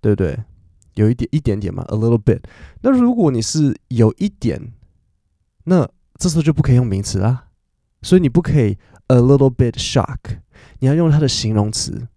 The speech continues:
因为你名词不会有这个多或少嘛，它不会是这样一个程度。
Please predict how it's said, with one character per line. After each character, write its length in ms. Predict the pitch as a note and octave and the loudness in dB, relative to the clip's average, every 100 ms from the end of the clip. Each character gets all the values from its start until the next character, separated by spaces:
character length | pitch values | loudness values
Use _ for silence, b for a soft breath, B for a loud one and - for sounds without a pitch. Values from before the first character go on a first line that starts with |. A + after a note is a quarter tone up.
| _ _ _ _ | _ _ _ _
因 100 | D3 | 0
为 100 | E3+ D3+ | 0 0
你 160 | A2 G#2 | -4 0
名 180 | A2 | 0
词 140 | C3 A#2 | 0 -4
不 180 | - G#2+ | 0 2
会 200 | B2 G2 | 2 0
有 340 | G#1+ G1+ - _ _ _ _ _ _ | -6 -10 -14 _ _ _ _ _ _
这 120 | - | -12
个 80 | A#2 | -10
多 300 | G#2 - A#2+ | -4 0 2
或 160 | A#2+ A2+ | 2 0
少 260 | - - - | -2 -6 -8
嘛， 180 | - G#2+ | -10 -8
它 80 | |
不 140 | G#2+ G#2+ | -2 0
会 80 | G#2+ | 0
是 100 | G#2+ | -2
这 100 | A2 | -4
样 80 | |
一 60 | G#2 | -4
个 60 | G2+ | -6
程 280 | - G2 - | -8 -12 -8
度。 200 | G#2+ | -8